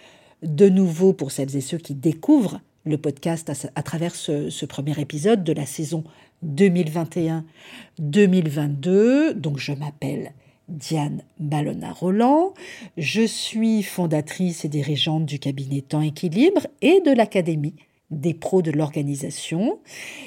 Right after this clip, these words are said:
Je suis coach professionnel certifié, formatrice et auteure depuis onze ans déjà, hein, donc ça commence à, à faire. Mon cœur de métier, c'est tout simplement d'aider les femmes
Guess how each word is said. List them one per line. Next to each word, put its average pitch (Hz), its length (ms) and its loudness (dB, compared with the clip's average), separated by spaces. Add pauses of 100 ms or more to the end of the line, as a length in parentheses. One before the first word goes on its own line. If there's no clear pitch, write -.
(160)
Je 185 260 0
suis 214 640 -2
coach 202 440 2
professionnel 147 600 -4
certifié, 269 1120 2
formatrice 185 1200 0
et 160 80 0
auteure 160 800 0 (520)
depuis 185 1000 0
onze 262 480 2
ans 202 200 0 (200)
déjà, 151 500 -2 (180)
hein, 175 120 -4
donc 160 180 -6
ça 147 120 -10
commence 143 360 -10
à, 143 220 -8
à - 80 -6
faire. 170 480 -4 (400)
Mon 180 260 4
cœur 254 300 2
de 220 80 4
métier, 226 640 2
c'est - 460 -4
tout 262 120 -2
simplement 214 460 0
d'aider 175 300 4
les 156 100 0
femmes 151 540 -2